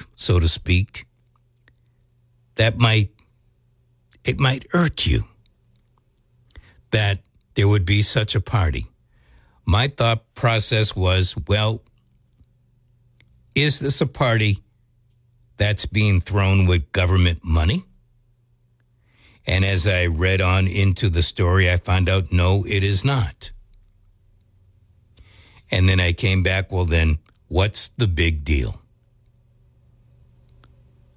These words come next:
What's the big deal? The big deal is that an aide to Mayor Wu apparently accidentally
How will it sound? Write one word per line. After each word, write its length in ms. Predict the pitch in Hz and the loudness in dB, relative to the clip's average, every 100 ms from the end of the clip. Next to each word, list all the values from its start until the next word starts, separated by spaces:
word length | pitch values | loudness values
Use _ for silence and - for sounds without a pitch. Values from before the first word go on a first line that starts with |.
| _ _ _ _ _ _ _ _ _ | _ _ _ _ _ _ _ _ _
What's 380 | 85 98 101 - | 2 2 0 0
the 100 | 107 | 0
big 260 | 95 95 | 0 0
deal? 280 | 80 80 67 - - | 0 0 -2 -6 -6
The 180 | 101 101 | -2 -2
big 380 | 85 120 160 | -2 -2 -2
deal 400 | 127 123 113 113 95 | -2 0 2 0 0
is 600 | 90 87 82 87 - - _ _ _ _ | 0 2 2 -2 -6 -12 _ _ _ _
that 480 | 82 95 90 90 - _ | -4 -2 0 -2 -6 _
an 280 | 120 98 98 - | -2 0 -2 -2
aide 560 | 123 120 120 123 123 117 _ _ _ _ _ _ - | -2 0 0 0 0 -2 _ _ _ _ _ _ -8
to 480 | - 104 98 92 92 | 0 2 4 4 2
Mayor 400 | 80 85 101 117 | 2 0 2 0
Wu 520 | 120 113 90 82 80 - _ _ _ _ _ _ _ _ _ _ _ _ _ _ _ _ _ _ _ _ _ _ | 0 2 2 2 0 -4 _ _ _ _ _ _ _ _ _ _ _ _ _ _ _ _ _ _ _ _ _ _
apparently 640 | 120 - 147 143 117 120 - | -4 0 0 2 0 -2 -2
accidentally 1120 | 127 135 - 143 98 113 107 - 98 76 80 | -6 -4 -2 -2 0 -2 -4 0 2 2 0